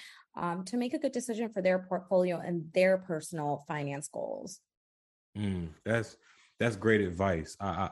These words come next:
Speaker 2: I love that advice. And, um, to even add on that, you, you mentioned emulate, you know, you get some type of, you know, template, you know, when you're finally at that level, you have something to kind of go off of,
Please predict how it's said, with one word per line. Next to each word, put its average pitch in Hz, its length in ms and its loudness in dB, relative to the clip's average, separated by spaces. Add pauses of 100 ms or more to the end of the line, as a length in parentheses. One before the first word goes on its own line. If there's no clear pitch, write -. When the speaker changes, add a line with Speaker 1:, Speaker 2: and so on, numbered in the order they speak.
Speaker 2:
I - 20 -2
love 98 300 2
that 92 140 0
advice. 85 560 -2
And, 90 260 -2
um, 85 400 -2 (440)
to 110 80 2
even 104 600 2 (240)
add 107 240 4
on 104 300 2
that, 87 240 -2 (240)
you, 95 140 -6 (100)
you 104 100 -2
mentioned 101 440 -2 (100)
emulate, 98 540 0
you 95 120 -4
know, 92 120 -2
you 92 120 0
get 98 220 4
some 104 160 2
type 98 340 0
of, 90 240 -4 (400)
you 101 120 -4
know, 87 140 -2
template, 120 760 4
you 107 120 -2
know, 101 120 -2
when 101 240 2
you're 104 240 4
finally 107 500 0
at 101 200 -2
that 98 180 -2
level, 101 440 0
you 101 120 0
have 98 160 0
something 101 340 -4
to 98 100 -6
kind 92 240 -2
of 87 80 -2
go 101 280 6
off 101 260 4
of, 98 180 -2